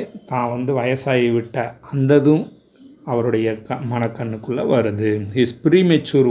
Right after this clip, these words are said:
old age, வயது, ஆ, ஒரு, ஆ, ஒரு ரொம்ப க-, ஆ, old ஏஜை நெருங்கிறதுக்கு முன்னாலேயே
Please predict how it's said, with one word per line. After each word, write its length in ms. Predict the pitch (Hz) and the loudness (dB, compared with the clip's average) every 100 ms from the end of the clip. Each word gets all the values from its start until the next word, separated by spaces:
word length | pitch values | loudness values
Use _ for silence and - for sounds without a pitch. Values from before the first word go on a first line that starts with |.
| 117 | 2
old 180 | 110 104 | 0 -4
age, 340 | 104 92 87 - _ - - - - - | -4 -6 -8 -20 _ -20 -20 -20 -20 -12
வயது, 520 | 190 123 143 143 147 135 135 147 - - - _ _ - | -2 2 2 2 2 2 2 -2 -8 -16 -20 _ _ -16
ஆ, 140 | 165 127 117 117 117 113 113 113 113 | -8 -4 -2 -2 -2 -2 -4 -4 -6
ஒரு, 200 | 117 123 | -4 -2
ஆ, 140 | 117 117 107 110 - - - - _ _ - - - _ _ - | -4 -6 -10 -12 -16 -20 -20 -20 _ _ -16 -16 -18 _ _ -8
ஒரு 380 | 120 113 117 117 | -6 -4 -4 -2
ரொம்ப 300 | 131 139 151 | 0 2 0
க-, 140 | - 202 | -2 -8
ஆ, 180 | 156 123 | -4 0
old 400 | 120 143 139 135 131 | 4 6 6 6 6
ஏஜை 260 | 120 123 113 170 131 | 4 2 0 -2 -2
நெருங்கிறதுக்கு 560 | 127 131 135 131 131 127 | 0 2 2 2 0 -2
முன்னாலேயே 600 | 131 135 131 131 139 175 | -2 0 0 2 2 2